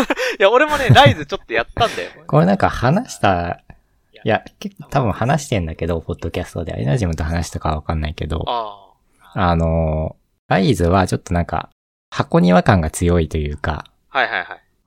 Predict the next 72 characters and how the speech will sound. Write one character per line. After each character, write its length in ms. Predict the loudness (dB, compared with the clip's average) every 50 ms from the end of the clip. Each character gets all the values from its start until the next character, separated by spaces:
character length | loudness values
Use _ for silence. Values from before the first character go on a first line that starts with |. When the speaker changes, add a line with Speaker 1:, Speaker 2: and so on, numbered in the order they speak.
| _ _
Speaker 2:
マ 140 | 0 0 0
ッ 20 | 0 -2 -8 _ 0
プ 420 | 2 2 4 4 2 2 0 0
的 260 | -2 -4 -4 -4 -4 -4
な 160 | -4 -4 -4
ね。 220 | -4 -4 -6 -8 _ _ _ _ _ _
Speaker 1:
あ 260 | -12 -12 -12 -10 -8
ー。 20 | -6
Speaker 2:
な 160 | -6 -6 -6
ん 40 | -6
と 80 | -6
い 20 | -8
う 40 | -8
か、 140 | -8 -10
世 180 | -8 -6 -6 -6
界 280 | -4 -2 -2 -2 -2 -2
観 220 | -4 -4 -4 -6
的 260 | -8 -8 -8 -8 -8
に 100 | -8 -8
も。 220 | -8 -8 -10 -12 _ -20
Speaker 1:
う 60 | -20
ん。 260 | -20 -20 -20 _ _ _ _ _ _ _ _ _ _ _ _ _ _
あ 140 | -18 -14 -12
れ？ 160 | -12 -8 -6
Speaker 2:
あ 140 | -4 -2 -2
の、 280 | 0 -2 -2 -2 -2 0
ワ 200 | 0 2 2 2
ー 120 | 2 2
ル 120 | 2 2 2
ズ 180 | 4 2 2
の 400 | 4 4 4 4 4 4 2 0
世 160 | 0 -2 -2 0
界 240 | 0 2 2 0
観 200 | 0 -2 -4 -4
が 120 | -4 -6 -6
好 80 | -6
き 100 | -4 -2
な 120 | -2 -2 -2
ん 40 | -6
だ 80 | -6
よ 100 | -6 -6
ね。 200 | -4 -4 -4 -6 -10 _ _ _ _ _ _ _ _ _
Speaker 1:
あ 280 | -18 -16 -16 -16 -16 -18
ー、 40 | -14
そ 180 | -10 -8 -6
う 20 | -6
だ 100 | -6 -6
ね。 220 | -6 -8 -10 -10 -14 -18 _ _ _ _ _ _ _ _
あ 100 | -10 -8
の 100 | -8 -10
感 260 | -6 -6 -6 -6 -6
じ 340 | -10 -14 -12 -12 -12 -12 -14 _ _ _ _
な 120 | -10 -10
ん 60 | -8 -8
だ 100 | -10 -12
よ 80 | -10
ね。 200 | -12 -14 -16 -14 -14
な 80 | -16
ん 60 | -14
て 100 | -12 -6
い 40 | -4
う 20 | -2
か、 80 | -2
Speaker 2:
う 20 | -2
ん。 60 | -4
Speaker 1:
モ 100 | -6 -8
ン 40 | -6
ス 60 | -2
タ 60 | 0
ー 260 | 0 2 2 2 0
ハ 100 | -2 -4
ン 40 | -10